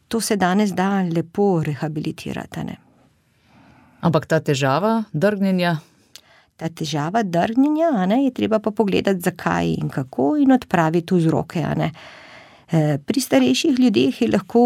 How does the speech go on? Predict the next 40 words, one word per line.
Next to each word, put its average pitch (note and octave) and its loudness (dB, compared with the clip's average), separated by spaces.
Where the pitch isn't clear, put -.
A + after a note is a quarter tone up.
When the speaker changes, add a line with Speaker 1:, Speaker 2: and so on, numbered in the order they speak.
Speaker 1:
mm, A3+ -4
vzrok, F#3 4
tako - -10
kot F3+ 0
sva F3 0
midve E3+ 2
povedali, D#3+ 2
a D3+ 2
ne, E3 2
neki D3+ 0
mišični A#3+ 0
aktivnosti. C#4+ 0
Včasih C4 0
je D#4 2
pa - -2
lahko C4 0
tudi C#4+ 2
vzrok C4+ 4
zaradi A#3+ 4
tega, A3+ 4
ker, C4 2
eh, G#3 0
imajo A3 4
premalo A3+ 4
zob, - -2
a - -6
ne. F#3+ -4
So - -4
izgubili F#3 4
kakšnega, A3+ 2
enega, A3 4
dva, G#3+ 4
pa G#3+ 0
reče: G#3+ 0
"Oh, G#3+ 4
saj - -2
jih G#3 -4
imam F#3 2
še E3 -2
zadosti." A3 -2